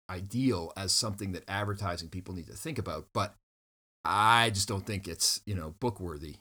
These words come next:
In fact, you know, David Ogilvy could have written that quote. You know, I don't think there's anything in that quote that I read that there's, there's, that Ogilvy would disagree with, or Bill Bernbach, or Doug Draft, any of those guys. I don't think any of them would disagree with that. And they would likely also have admired the nineteen eighty-four ad.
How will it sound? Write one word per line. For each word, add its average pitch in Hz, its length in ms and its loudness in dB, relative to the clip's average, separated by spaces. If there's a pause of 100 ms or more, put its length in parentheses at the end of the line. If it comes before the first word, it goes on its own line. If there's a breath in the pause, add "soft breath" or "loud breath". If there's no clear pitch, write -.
(120)
In 151 80 0
fact, 247 460 4
you 170 40 0
know, 165 140 2
David 202 300 4
Ogilvy 185 340 0
could 117 160 -6
have 95 120 -6
written 90 180 -10
that 76 180 -10
quote. - 340 -14
You 98 100 -8
know, 98 120 -2
I 110 80 -2
don't 147 140 -4
think 180 120 -4
there's 135 200 2
anything 131 320 2
in 110 80 4
that 98 160 0
quote 127 400 2
that 101 100 2
I 98 120 4
read 101 260 2
that 101 140 0
there's, 139 200 2
there's, 143 320 -4
that 131 240 -2 (220)
Ogilvy 123 400 0
would 104 180 -2
disagree 104 400 -4
with, 82 180 -6
or 85 100 -6
Bill 92 220 -4
Bernbach, 90 540 -4
or - 160 -14 (500 loud breath)
Doug 95 200 -2
Draft, 90 400 -4
any 170 100 2
of 160 80 0
those 73 140 -4
guys. 73 260 -8
I 87 80 -2
don't 143 140 -4
think - 100 -4
any 143 220 -4
of 98 60 -2
them 92 120 -2
would 87 140 -8
disagree 90 380 -6
with 85 100 -8
that. 92 240 -4 (160)
And 170 160 2
they 185 80 4
would 180 200 6
likely 196 300 4
also 202 240 2
have 175 140 0
admired 170 340 -4
the 175 120 -6
nineteen 175 340 -6
eighty-four 175 400 -6
ad. - 240 -8